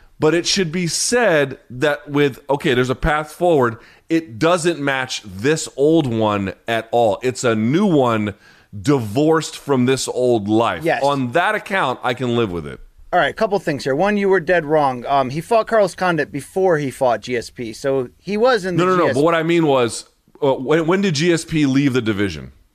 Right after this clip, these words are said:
Speaker 2: After the Johnny Hendricks fight. So, yes, Nick was still around, but he wasn't fighting. He finally fought Anderson Silva.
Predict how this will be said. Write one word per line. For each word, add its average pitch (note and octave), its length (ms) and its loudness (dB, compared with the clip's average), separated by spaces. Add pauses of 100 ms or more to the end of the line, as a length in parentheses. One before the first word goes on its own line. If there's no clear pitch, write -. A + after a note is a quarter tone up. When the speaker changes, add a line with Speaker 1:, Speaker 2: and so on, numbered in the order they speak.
(120)
Speaker 2:
After G#3 280 -2
the F#3 100 -2
Johnny F3 300 0
Hendricks D#3 360 -2
fight. A#2 260 -2
So, F3 100 -2
yes, F#3 260 0
Nick A3+ 220 -2
was G3+ 120 -2
still A3 300 2
around, F#3+ 320 2
but D#3+ 80 2
he E3 60 2
wasn't E3 260 2
fighting. F3 320 2
He D3+ 80 -2
finally E3 320 0
fought C#3 300 2
Anderson C3+ 320 -4
Silva. G#2+ 240 -12